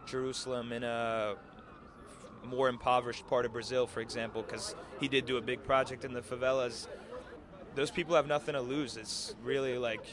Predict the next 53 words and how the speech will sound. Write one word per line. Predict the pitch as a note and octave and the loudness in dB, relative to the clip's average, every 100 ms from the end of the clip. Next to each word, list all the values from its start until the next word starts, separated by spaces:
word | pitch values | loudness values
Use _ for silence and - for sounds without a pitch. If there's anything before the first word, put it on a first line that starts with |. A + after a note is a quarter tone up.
| - - | -14 -12
it's | A#2+ - | -10 -2
worth | C3+ D3+ D3+ | 4 4 4
it | A#2+ | 0
to | C3+ | -4
put | A#2 C3+ | -2 2
out | B2+ B2 | 4 4
a, | B2 A#2+ A#2 A2+ G#2+ F#2 - - | 4 2 2 0 -2 -4 -8 -6
to | C#3 | 0
actually, | B2+ - C3+ C3 | 0 0 -2 0
like, | A#2+ A2+ - - - | 0 -2 -10 -16 -2
put | C#3+ | 4
out | C#3+ D#3+ | 4 4
your | C3+ | 0
faces | - A#2+ A#2 A#2+ A#2 | -2 -4 -4 -6 -8
and | A#2 | -10
to | B2 | -8
show | - A#2+ | -2 -2
your | A#2+ A2+ | -2 -4
image | A2+ G#2+ A2+ | -6 -8 -8
and | A2 G2+ | -8 -6
to | A#2 G#2+ G2 - - - - - - - - - | -6 -4 -6 -8 -18 -18 -18 -18 -18 -18 -18 -10
bring | B2+ B2+ | -6 -4
a | B2 | -4
certain, | - A#2+ G#2+ | 0 0 0
you | A#2+ | -4
know, | G#2 | -4
light | A2 A#2+ | -2 -2
to | - | -2
the | A2 G#2+ | -10 -10
community | A2+ A#2 A2+ A2+ | -8 -6 -6 -4
in | G2+ | -4
that | G#2 A2 G#2 | 0 0 2
way. | G#2 G#2 | 0 -2
I | |
mean, | G#2+ G2+ - - - - | -4 -8 -10 -12 -6 0
I | B2 | 2
get, | B2+ A#2+ A2 - - | 4 4 4 -4 -6
I | A2+ A#2 | -4 -2
understand | A2+ - A2+ A2 G#2+ | -4 -2 0 0 -2
that, | G2 | 0
like, | A2 G#2 | 0 -2
a | G2 | -2
larger | A#2 A2+ A#2+ A2+ | 0 0 0 -6
business | B2+ A#2 A2+ A2 | -4 -4 -4 -6
on | A2 G#2 | -6 -4
Park | B2 A2+ A#2+ | -2 -2 0
Ave | B2 A2+ A2 | 0 0 -2
might | A2+ | -2
have | A2+ A2+ | -2 -4
something | A#2+ A#2+ A#2 | -6 -6 -6
to | A#2 | -2
lose, | C3 G#2+ | -2 -4
but | G#2 G#2+ | -4 -4